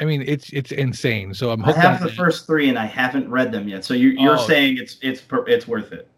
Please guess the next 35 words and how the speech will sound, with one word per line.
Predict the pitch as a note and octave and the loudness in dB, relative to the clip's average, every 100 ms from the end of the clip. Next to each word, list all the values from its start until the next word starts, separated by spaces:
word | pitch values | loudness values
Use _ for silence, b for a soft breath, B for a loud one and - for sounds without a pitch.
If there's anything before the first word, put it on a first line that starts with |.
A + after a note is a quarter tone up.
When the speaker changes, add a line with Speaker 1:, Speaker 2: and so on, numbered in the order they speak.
| _ | _
Speaker 1:
It | D#3+ E3+ | 4 6
is | E3 C#3 | 6 2
one | D3 | -4
hundred | C#3 - E3 C#3 | -4 -4 -4 -4
percent | C3+ C3+ A2+ | -6 -6 -6
worth | G#2 G#2 | -8 -8
it, | G2+ _ _ | -12 _ _
and, | D3 C#3+ | -6 -4
and | C#3+ | -4
it | C#3+ D3 | -2 0
is, | C#3+ B2 A#2+ _ | -2 -4 -10 _
it | - C#3 | -4 -2
is | C#3 C3 B2 | 0 -2 -6
just | - C#3+ B2 B2 | -8 -4 -4 -4
insane | C3 A2+ - - C#3 C3+ C3 | -6 -6 -8 -6 -4 -4 -4
how | A#2+ C3 A#2+ A2+ A2 G2+ b b A#2+ | -4 -4 -2 -2 -4 -8 b b -12
gritty | A2 B2 B2 A#2 G#2 A2 | -4 0 0 0 -6 -6
they | C3 | -6
make | A#2 A2+ A2 | -4 -4 -6
this. | - G2 - - b b b - | -10 -16 -16 -20 b b b -6
Um, | C3+ B2 A#2+ B2 b b b b - | -2 0 -2 -6 b b b b 2
but | D#3+ D#3 | 4 6
I'm | D3+ | 4
also | E3 F#3 F3+ | 4 4 2
reading | D#3 D#3 D#3+ D#3+ D3 | 2 2 0 0 -2
the, | C#3 C#3 C3+ C3+ | 0 0 -2 -2
uh, | B2+ A#2+ | -2 -2
Maestro | B2 C3+ D3+ - C3+ | 0 0 0 0 0
Hulk | - C3 C#3 - | 0 0 -2 -4
series, | F3 F3 F3+ G3 F3+ | 0 2 2 0 -4
which | C3 B2+ | -6 -4
is | C3 A2+ | -4 -4
surprisingly | B2+ C#3 B2 B2+ C3 B2+ | -4 0 2 0 -2 -2
really | A#2+ B2 A#2 | -2 -2 -2
good, | A2+ B2 C3 | -2 0 -2